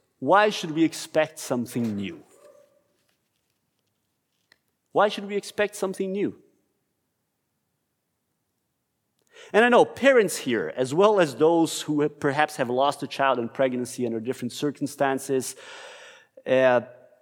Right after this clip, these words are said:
will remind me that even though pregnancy is a known cycle, each pregnancy is unique and each child is unique.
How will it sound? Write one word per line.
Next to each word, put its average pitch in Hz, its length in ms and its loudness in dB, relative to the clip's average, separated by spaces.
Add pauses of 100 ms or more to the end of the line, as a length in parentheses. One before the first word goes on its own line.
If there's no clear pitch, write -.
(420)
will 151 240 4
remind 165 640 4
me 117 140 -2
that 135 200 -2
even 190 300 2
though 160 180 4
pregnancy 156 840 0
is 131 240 -2
a 123 60 0
known 131 460 2
cycle, 127 760 -2
each 202 300 -6
pregnancy 135 640 0
is 117 400 -4
unique 139 540 0
and 127 200 -4
each 165 280 -8
child 147 600 0
is 110 200 -6
unique. 95 440 -12